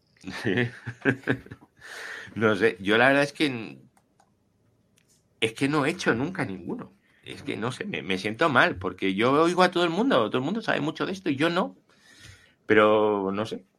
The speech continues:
nu-, nunca me ha hecho falta así hacer nada más, eh, más sofisticado. Así que no sé. Bueno, señores, que yo estoy muy a gusto, pero llevamos una horita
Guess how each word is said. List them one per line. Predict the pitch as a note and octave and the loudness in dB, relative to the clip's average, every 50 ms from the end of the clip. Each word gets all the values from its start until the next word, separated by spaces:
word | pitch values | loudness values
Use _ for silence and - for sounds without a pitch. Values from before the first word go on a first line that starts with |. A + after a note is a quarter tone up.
| _ _ | _ _
nu-, | - G2 G2 A2 A2+ - | -10 -6 -4 -4 -4 -2
nunca | A#2+ A#2 B2+ B2+ - E3+ | 0 -2 0 2 2 2
me | F#3+ G3 | 2 4
ha | E3+ B2+ | 2 0
hecho | B2 - C3 A2+ | 0 0 -4 -2
falta | - - A2+ - - - G#2+ | 0 0 0 0 0 -2 -4
así | G#2 - - - A2+ | -4 -6 -8 -8 -4
hacer | G#2 F#2+ - - G#2+ G#2 G#2 G2+ | -4 -4 -4 -2 -2 -2 -2 -2
nada | G#2 G#2 G#2 G#2 G2 F#2 | -2 -2 0 0 0 0
más, | F#2+ F#2+ F#2+ F#2+ F#2+ - - - | 0 0 0 0 0 -2 -4 -4
eh, | C2+ E2+ F2 E2 C#2+ A#1 G1+ - _ _ - - - - - - _ _ _ _ _ - | -2 -2 0 0 -2 -2 -4 -8 _ _ -2 -2 -2 -2 -6 -8 _ _ _ _ _ -4
más | - G#2 G#2 G#2+ | 0 2 2 2
sofisticado. | - B2 G2 - F2 - - - D2 - - E3+ G#3+ - - _ _ _ _ _ _ _ _ _ _ _ _ _ _ _ _ _ _ _ _ _ _ _ _ _ _ _ - - - | 2 -2 -4 -4 -6 -10 -10 -10 -8 -6 -6 -6 -6 -8 -12 _ _ _ _ _ _ _ _ _ _ _ _ _ _ _ _ _ _ _ _ _ _ _ _ _ _ _ -12 -10 -8
Así | E2 D#2+ D#2+ E2 F2+ | -8 -8 -8 -8 -6
que | A2 A#2 | -6 -6
no | D#2+ D2 | -6 -6
sé. | - F#2+ A2+ A#2+ - _ _ _ - - - - - - - - - - - _ _ _ _ _ _ _ _ _ _ _ | -6 -8 -8 -10 -12 _ _ _ -20 -20 -20 -20 -20 -20 -20 -20 -20 -20 -20 _ _ _ _ _ _ _ _ _ _ _
Bueno, | - G#2 A2+ C3 D3 | 2 4 6 6 6
señores, | C#3 C#3 B2 B2 C#3 D3+ E3 D#3 A2 - - - - _ _ _ _ _ _ _ _ _ _ _ _ _ - - _ _ _ _ _ _ _ _ - - | 6 4 4 6 8 8 8 8 8 6 2 -4 -10 _ _ _ _ _ _ _ _ _ _ _ _ _ -20 -20 _ _ _ _ _ _ _ _ -8 -2
que | G2 F2+ F2 F2 E2+ E2+ E2+ C#2+ | 2 2 4 4 2 0 0 -2
yo | B1+ G2 G#2 | -2 -4 -4
estoy | - - C#3+ | -2 -2 0
muy | C3 G2+ | 0 2
a | D2+ | 2
gusto, | D2 F2+ G2 - - - C#2 | 0 0 -2 -4 -6 -6 -4
pero | - D#2 | -2 -2
llevamos | E2+ G#2 A2+ A#2 C3 | 0 -2 -2 -2 0
una | B2 A2 | 0 2
horita | G2+ G#2+ A#2 A#2 - G2 F#2+ - | 2 2 0 0 0 -2 -2 -2